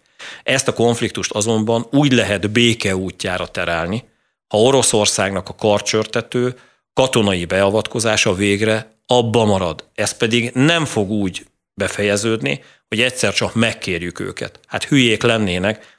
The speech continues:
Számtalan olyan hír van, és most itt egy kicsit előre szaladok, mert hogy én láttam a szerkesztés kapcsán, hogy mikről fogunk még beszélgetni, ami pontosan arról szól, hogy mozgósítani akar Oroszország, új fegyvereket akar bevetni Oroszország,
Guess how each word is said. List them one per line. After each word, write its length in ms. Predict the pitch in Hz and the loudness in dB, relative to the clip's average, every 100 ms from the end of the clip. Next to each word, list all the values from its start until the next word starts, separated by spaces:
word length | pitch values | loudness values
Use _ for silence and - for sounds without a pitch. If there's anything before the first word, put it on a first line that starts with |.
| _ | _
Számtalan 580 | - 139 123 117 107 | -2 0 0 0 2
olyan 180 | 107 101 | 2 2
hír 240 | 98 107 110 | 0 -2 0
van, 200 | 110 110 | -2 -2
és 120 | - | -4
most 200 | - - | -8 -12
itt 140 | - | -14
egy 80 | 104 | -14
kicsit 380 | 95 - 92 - | -12 -12 -12 -12
előre 340 | - 101 95 92 | -4 -2 -2 -4
szaladok, 400 | - 101 98 98 | -2 -2 -4 -4
mert 200 | 95 - | -6 -6
hogy 100 | 98 | -6
én 120 | 92 | -4
láttam 400 | 92 87 - 98 | -2 -4 -8 -10
a 80 | 98 | -8
szerkesztés 680 | - 95 - 95 - 95 - | -6 -6 -6 -8 -8 -10 -10
kapcsán, 340 | - 90 - 90 | -10 -10 -6 -6
hogy 80 | 90 | -6
mikről 360 | 95 - 98 | -8 -8 -10
fogunk 300 | - 104 92 | -8 -8 -8
még 160 | 90 85 | -12 -8
beszélgetni, 640 | 98 - 117 120 127 123 - - _ _ | -4 0 0 0 0 -4 -6 -18 _ _
ami 160 | 127 | 0
pontosan 520 | 147 262 185 - - 110 | 2 2 2 2 2 4
arról 380 | 104 101 104 | 4 2 2
szól, 240 | 98 110 98 | 0 0 -2
hogy 160 | 92 | -2
mozgósítani 720 | 90 143 135 131 123 110 117 | 0 2 4 2 2 2 2
akar 260 | 110 - 104 | 2 0 0
Oroszország, 800 | 101 95 107 92 - 95 - - - | 0 -2 -2 -2 -4 -6 -8 -8 2
új 160 | 143 | 2
fegyvereket 600 | 120 127 113 110 104 101 | 4 0 2 0 0 -2
akar 280 | 104 101 98 | -2 -2 0
bevetni 380 | 104 98 95 104 | 0 0 -2 -2
Oroszország, 640 | 98 95 101 98 110 107 | -2 -2 -2 0 0 -2